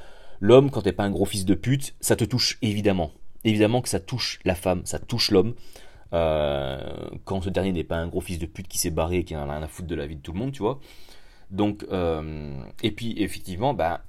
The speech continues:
après, le, le grand point d'interrogation, parce qu'on, on peut pas lui en parler, c'est, euh, bah, c'est l'embryon qu'il y a dans le, qui se développe dans le ventre de la maman. Et le truc de ouf, c'est que là, on, on rentre dans un espèce de truc où on recule, où on recule le délai d'avortement. C'est-à-dire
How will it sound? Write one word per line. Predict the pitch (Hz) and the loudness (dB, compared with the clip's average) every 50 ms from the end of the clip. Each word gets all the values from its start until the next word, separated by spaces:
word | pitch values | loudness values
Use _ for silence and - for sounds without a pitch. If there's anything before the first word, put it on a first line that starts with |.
| - - | -10 -6
après, | - - - - - 139 139 107 | -6 -6 -4 -2 -2 0 2 2
le, | 73 82 - - - - | 2 0 0 -2 -4 -2
le | - 107 | -2 0
grand | - 101 95 107 | 0 0 -2 2
point | 101 107 98 | 2 2 2
d'interrogation, | 92 - 104 95 95 98 95 110 | 4 4 2 4 4 2 2 0
parce | 101 | -2
qu'on, | - 90 80 - | -4 -4 -6 -6
on | - 95 | -6 -8
peut | 87 90 | -6 -2
pas | - 101 | 0 0
lui | 95 92 | 0 0
en | 82 80 | 0 0
parler, | - 82 104 131 156 151 - - - - - - - - - - | 0 0 0 0 -2 -4 -10 -16 -20 -20 -18 -16 -14 -12 -10 -8
c'est, | - - - - 98 101 104 - - - | -6 -6 -2 0 2 2 2 2 0 -2
euh, | 85 80 76 73 73 73 69 67 62 57 53 52 50 50 50 50 - - - - - - - | -2 -2 0 0 -2 -2 -2 -2 -2 -4 -6 -6 -6 -8 -8 -10 -10 -12 -12 -14 -14 -12 -10
bah, | - - | -8 -6
c'est | - - | -6 -4
l'embryon | - 82 82 82 104 113 | -4 -4 -2 -2 -2 -4
qu'il | 101 - 92 80 73 71 73 | -2 -2 0 0 0 0 0
y | 73 78 | 0 0
a | 85 87 | 0 0
dans | 80 76 76 | -2 -2 -4
le, | 73 69 69 | -4 -6 -6
qui | - - | -8 -8
se | - - | -8 -4
développe | 82 80 76 113 110 | -4 -2 0 0 0
dans | 98 78 | 0 -4
le | 76 | -4
ventre | 78 92 90 - | -2 -4 -4 -2
de | 87 85 | -2 -2
la | 85 85 | 0 0
maman. | 98 113 139 139 - - - - - - - - - - - - - - - - | -2 -2 -4 -6 -8 -10 -14 -16 -16 -16 -16 -18 -20 -20 -20 -18 -18 -18 -4 2
Et | 110 110 | 4 4
le | 110 101 | 4 4
truc | - - - - 127 110 | 0 -4 -2 -2 2 6
de | 117 | 6
ouf, | 123 160 165 | 6 6 6
c'est | - - 110 | 2 0 2
que | 101 110 104 | 2 4 4
là, | 120 143 165 - - | 4 4 4 2 2
on, | 104 98 101 - - | 2 0 0 0 2
on | 101 95 | 2 2
rentre | - 120 143 143 131 101 | 4 4 4 4 4 2
dans | 92 90 92 | 2 2 2
un | 92 | 2
espèce | - 101 95 | 0 -2 -2
de | - | -2
truc | 139 147 - - | -2 -2 0 0
où | |
on | 123 110 107 98 | 2 2 2 4
recule, | 95 160 151 - - - - 175 190 202 - - - - - - - - - - - - - - - - - - | 6 4 4 4 2 0 0 0 0 0 -2 -4 -6 -8 -8 -8 -8 -8 -8 -10 -12 -10 -8 -8 -8 -10 -6 0
où | - | 2
on | 107 104 | 2 4
recule | 95 107 127 120 - - 175 180 185 - - | 4 4 2 2 2 2 2 2 2 0 0
le | - 101 104 104 | 0 2 2 2
délai | 101 113 120 117 120 135 165 185 - - - - - - - - - - - - - - - - - - - | 4 2 2 4 4 2 0 0 -2 -8 -12 -12 -14 -16 -16 -14 -12 -12 -12 -12 -12 -12 -12 -12 -12 -10 -4
d'avortement. | 104 104 104 107 98 - 117 110 98 | -2 0 0 0 2 2 2 2 2
C'est-à-dire | 92 92 98 92 - 95 | 0 0 -2 -2 -2 -2